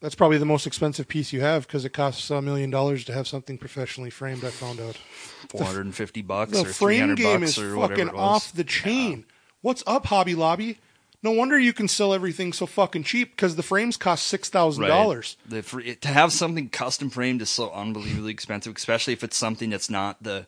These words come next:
Speaker 1: Yeah.
Speaker 2: normal out-of-the-box sizes.
Speaker 1: <laughs> I mean,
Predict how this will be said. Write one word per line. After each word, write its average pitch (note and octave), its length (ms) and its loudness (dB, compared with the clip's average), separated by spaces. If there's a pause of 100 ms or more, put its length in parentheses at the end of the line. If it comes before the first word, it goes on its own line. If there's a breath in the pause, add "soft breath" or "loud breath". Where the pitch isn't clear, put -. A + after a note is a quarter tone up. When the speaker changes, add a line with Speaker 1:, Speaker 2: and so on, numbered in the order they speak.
(140)
Speaker 1:
Yeah. F3 320 0
Speaker 2:
normal A2 420 -2
out-of-the-box G2 640 -4
sizes. - 600 -2
Speaker 1:
<laughs> - 40 -6
I F#3+ 80 0
mean, D3+ 300 0